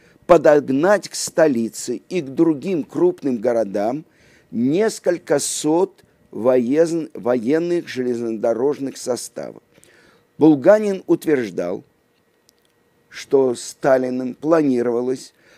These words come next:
организовать в пути крушение и нападение на эшелоны со стороны народных мстителей.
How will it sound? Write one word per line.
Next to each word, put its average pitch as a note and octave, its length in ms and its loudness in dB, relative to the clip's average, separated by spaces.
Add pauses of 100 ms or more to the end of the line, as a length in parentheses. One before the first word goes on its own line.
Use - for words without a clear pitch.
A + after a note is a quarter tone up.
(100)
организовать C#3 960 2
в - 40 -20
пути F#3 440 -4
крушение A#2+ 920 0 (220)
и A#3 100 -2
нападение F3 680 2
на C3+ 240 -2
эшелоны A2 720 -4 (300)
со - 200 -6
стороны E3 600 -4
народных D#3+ 680 -4
мстителей. G2 800 -8